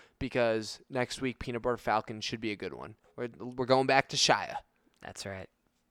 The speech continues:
Speaker 2: Back to the, the
Speaker 1: Also,
Speaker 2: even Steven himself.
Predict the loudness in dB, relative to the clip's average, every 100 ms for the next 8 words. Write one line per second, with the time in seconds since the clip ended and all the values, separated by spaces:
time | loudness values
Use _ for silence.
0 | _ -8 -8 -8 -14 -14 -16 -18 _ 8
1 | 12 12 10 6 4 2 2 0 -6 -8
2 | -8 -10 -12